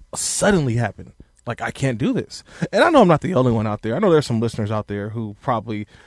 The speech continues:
have gone through a similar situation, and I get it. You know, not everybody wants to go to the dentist.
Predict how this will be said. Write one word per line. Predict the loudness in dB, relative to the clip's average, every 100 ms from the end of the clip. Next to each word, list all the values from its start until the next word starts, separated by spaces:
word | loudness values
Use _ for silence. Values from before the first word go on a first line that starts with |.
| _
have | -2 -2 -2
gone | 0 2 2 0
through | 0 0
a | -2
similar | -2 -2 -2
situation, | -4 -6 -4 -4 -4 -6 -10 -12 _ _ -2
and | 2 2
I | 0
get | 2 0
it. | 0 -6 -18 _ -4
You | -2
know, | -2 -4 -4
not | 0 0
everybody | 2 2 2
wants | 0 -2 -4
to |
go | -6 -6
to | -6
the | -8
dentist. | -6 -6 -10 -14